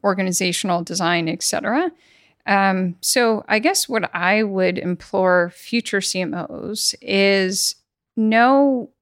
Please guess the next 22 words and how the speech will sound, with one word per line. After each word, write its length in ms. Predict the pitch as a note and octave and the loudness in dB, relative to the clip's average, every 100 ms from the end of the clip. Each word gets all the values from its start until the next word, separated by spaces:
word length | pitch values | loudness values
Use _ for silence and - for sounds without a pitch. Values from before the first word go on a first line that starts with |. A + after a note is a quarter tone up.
| _ - | _ -8
think 300 | G#3 C4+ B3+ | -2 2 2
of 120 | C4+ C#4 | 2 2
yourself 1040 | A3+ G#3 E3+ - - - - E3 G#3 - | 4 4 0 -4 -8 -4 0 2 0 -4
or 120 | - F3 | -4 -2
your 140 | F#3 | -2
brand 500 | F3+ C#3 - A#3 A3 - | 0 -2 0 -4 -4 0
as 320 | F#3 F3+ - | 2 2 0
like 180 | F3 F#3+ | 0 0
a 60 | |
Venn 320 | F3+ F3+ F3 | 0 0 0
diagram. 680 | F3 E3 D#3+ - - - E3+ - | 0 0 -2 -2 -6 -6 -10 -8
Understand 680 | G3 G3+ G#3+ G#3+ - F#3 F3 | -4 -2 -2 -2 -2 -4 -4
very 400 | F#3+ F3+ F#3 F#3+ | -4 -2 -2 -2
succinctly 680 | F#3+ - - F3+ F3+ - F3+ | -4 -6 -4 -4 -6 -6 -6
and 120 | F3 | -6
clearly, 560 | - F#3+ F3+ D#3+ - - - - _ - | -4 -2 -2 -2 -6 -10 -20 -20 _ -2
you 80 | |
know, 160 | F#3+ F#3 | 2 2
where 520 | E3+ F#3+ F#3 G3 - | 0 0 2 2 2
are 100 | F3+ | 0
your 200 | E3+ D#3+ | 0 -4
strengths? 580 | D#3+ - - - - | -6 -6 -6 -8 -8